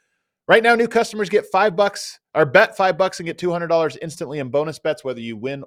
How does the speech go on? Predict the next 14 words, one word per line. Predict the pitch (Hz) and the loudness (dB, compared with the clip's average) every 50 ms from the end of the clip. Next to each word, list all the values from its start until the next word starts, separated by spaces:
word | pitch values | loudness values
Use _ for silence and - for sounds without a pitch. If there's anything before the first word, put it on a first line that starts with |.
| - | -10
or | - 120 120 120 107 | -6 -2 -2 -2 -2
lose. | 104 104 120 147 175 190 214 202 - _ _ _ _ _ _ | -2 -2 -2 0 0 0 0 -4 -10 _ _ _ _ _ _
So | - - 139 | -2 -2 -2
if | 131 143 | 0 2
you | 165 | 0
would | 170 170 | 0 0
have | 160 - | 0 -2
taken | - 170 156 - 160 151 | -2 -2 -2 -2 -4 -4
Embiid's | 131 131 123 151 156 131 - | -6 -4 -2 -4 -4 -4 -6
points | - - - 165 165 156 139 - - _ 190 | -14 -8 -6 -4 -4 -4 -6 -10 -2 _ 8
over | 214 247 311 302 233 294 302 294 | 8 8 8 6 4 2 0 0
in | 254 - 226 233 233 | 2 2 0 0 2
that | 233 226 220 180 | 0 -2 -2 0
game, | 185 214 226 240 240 247 | 0 0 2 2 -2 -4